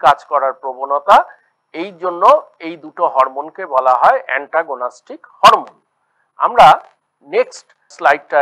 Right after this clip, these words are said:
একটু দেখে নেওয়ার চেষ্টা করি, আহ, আরেকটু ভালোভাবে দেখার, বোঝার চেষ্টা করি ইনসুলিন হরমোন কি করে। দেখো, আমরা মাসেলে কি করছে, পেশিতে গিয়ে গ্লুকোজ আপটেক, মানে গ্লুকোজ গ্রহণ এবং তার ব্যবহার বাড়িয়ে দিচ্ছে।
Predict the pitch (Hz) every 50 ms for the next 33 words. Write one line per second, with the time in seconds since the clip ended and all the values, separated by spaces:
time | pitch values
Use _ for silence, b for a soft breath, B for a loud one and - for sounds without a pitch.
0 | 139 135 _ _ 147 139 123 - 123 _ - 143 143 139 143 139 139 _ - 131
1 | - _ - 170 165 170 185 190 254 381 381 _ _ _ _ _ _ _ - -
2 | - - - - 208 262 269 - - 277 277 196 - 175 175 185 180 175 180 180
3 | 185 175 156 139 131 - 170 160 156 151 139 _ _ - 143 135 151 147 143 -
4 | - 143 127 _ - - - - 190 202 254 233 180 156 156 - _ 214 196 208
5 | 208 165 127 131 135 139 143 156 202 285 370 - _ _ _ _ _ _ _ -
6 | 254 214 - 190 143 123 110 - - - 156 160 - - 190 190 185 _ _ _
7 | _ _ _ _ _ _ _ _ _ - 143 156 156 156 156 156 139 147 143 151
8 | 165 - - 202 208 208 214 208 208 196 - 208 208 202 _ - 220 214 214 -
9 | 185 165 - - 214 190 - 214 208 185 196 208 220 220 175 151 156 165 - -
10 | 196 190 175 180 156 - - - - 214 226 302 339 _ _ _ _ _ _ _
11 | - 143 147 151 143 151 160 160 - 196 190 160 143 - 151 156 147 190 220 220
12 | 208 185 180 175 175 - 180 170 170 156 151 151 156 160 156 180 180 175 160 165
13 | 165 170 175 175 160 170 - _ _ -